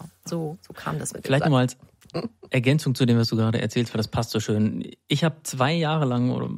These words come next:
Speaker 2: oder zweieinhalb Jahre lang die positive Selbstbekräftigung gehabt,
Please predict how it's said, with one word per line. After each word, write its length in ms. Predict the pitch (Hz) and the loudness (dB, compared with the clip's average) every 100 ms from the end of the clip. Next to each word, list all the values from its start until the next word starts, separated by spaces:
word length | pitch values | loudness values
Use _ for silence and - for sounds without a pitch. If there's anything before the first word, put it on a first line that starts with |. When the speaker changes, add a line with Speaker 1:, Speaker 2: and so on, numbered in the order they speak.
| - | -8
Speaker 2:
oder 120 | - - | -8 -6
zweieinhalb 420 | - 117 117 120 | -2 0 0 0
Jahre 200 | 113 110 | 0 2
lang 180 | 113 113 | 2 2
die 80 | |
positive 420 | 117 - 131 135 113 | -2 0 0 2 2
Selbstbekräftigung 640 | 113 139 - 139 131 123 | 0 -2 -2 -2 2 2
gehabt, 240 | 117 117 | 2 0